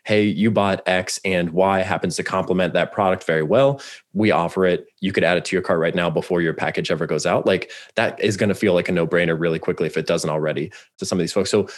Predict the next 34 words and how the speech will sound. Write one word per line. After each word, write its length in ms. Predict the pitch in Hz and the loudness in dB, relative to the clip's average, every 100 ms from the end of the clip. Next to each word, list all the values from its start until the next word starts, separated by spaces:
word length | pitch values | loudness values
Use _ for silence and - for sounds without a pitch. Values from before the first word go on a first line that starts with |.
| - - | -10 0
maybe 300 | 123 175 135 | 2 4 2
that's 220 | 117 120 | 2 0
a 40 | |
good 160 | 107 98 | 0 0
transition 440 | 113 98 101 98 | 0 0 0 -2
for 100 | 95 | -2
us 100 | 95 | -4
to 80 | 87 | -4
talk 240 | - 90 | -4 -2
about, 320 | 87 90 82 85 | 0 0 0 -2
like, 160 | 82 87 | -4 -2
why 500 | 90 101 110 110 104 _ _ _ | 0 2 2 0 -4 _ _ _
post-purchase 480 | 117 110 110 101 95 | 0 2 2 0 0
offers 440 | 85 87 92 90 98 | 0 2 0 0 0
were 100 | 90 | 0
even 180 | 92 | 0
a 40 | 90 | -2
problem 340 | - 90 90 | 0 2 2
worth 160 | 90 85 | 0 2
solving 320 | 98 92 85 | 2 2 2
for 120 | 82 | -2
you. 120 | 69 | -2
Like, 200 | 82 90 | -2 -2
if 100 | 92 | -2
you 60 | 107 | -2
started 260 | - 113 120 | 2 2 2
with 140 | 113 | 0
abandoned 340 | 98 95 92 | 0 0 0
cart, 280 | - 90 87 | 0 0 2
there 80 | 87 | 0
had 160 | 110 117 | 0 -2
to 60 | |
be 80 | 107 | -2
some 480 | - 110 107 104 | 0 0 2 0